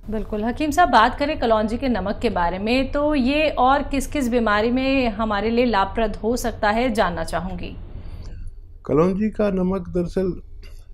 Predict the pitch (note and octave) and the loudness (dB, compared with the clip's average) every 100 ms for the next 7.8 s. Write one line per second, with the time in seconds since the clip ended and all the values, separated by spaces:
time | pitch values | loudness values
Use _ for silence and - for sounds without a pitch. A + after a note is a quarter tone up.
0 | - - - C3 B2+ - - - - F#3 | -16 -12 -4 -2 -2 -4 -6 -4 0 0
1 | F#3+ F3 D3+ D3+ D#3+ D3+ B2+ G#2 G2 - | 0 -2 0 2 2 2 0 2 -2 -4
2 | A2 - - F#3 - - - - - - | -6 -6 -4 -4 -6 -10 -12 -10 -10 2
3 | - A#2+ B2+ C3+ - F3 E3 B2+ A2 G#2+ | 6 6 6 2 2 4 4 2 2 0
4 | A2+ A#2 A#3 A3 D3 D#3+ D#3 D3 D3 - | -4 -2 0 2 4 2 2 0 0 0
5 | D3 C#3+ C#3 C#3 - C#3 D3 C#3 C3+ C3+ | 0 0 2 0 0 -2 2 4 4 2
6 | C#3+ C#3 A#2+ - - - - - - - | 0 -2 -2 -4 -12 -14 -14 -14 -16 -4
7 | A#2+ A#2+ A#2+ A#2+ - C3+ B2+ | 0 0 0 -2 -2 -2 -2